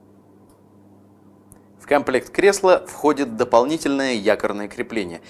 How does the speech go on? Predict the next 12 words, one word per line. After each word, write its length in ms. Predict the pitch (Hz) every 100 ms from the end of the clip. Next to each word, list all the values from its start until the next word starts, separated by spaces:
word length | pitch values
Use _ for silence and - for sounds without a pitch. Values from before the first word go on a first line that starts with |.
| -
Его 180 | - 170
также 300 | 185 139 104
можно 280 | 101 95 98
использовать 460 | 98 139 135 135 131
при 160 | 117
установке, 520 | 113 - 127 180 -
если 220 | 120 107 107
оно 180 | 98
есть 300 | 101 107 110
в 60 | 104
вашем 300 | 95 92 90
автомобиле. 640 | 90 101 104 98 80 80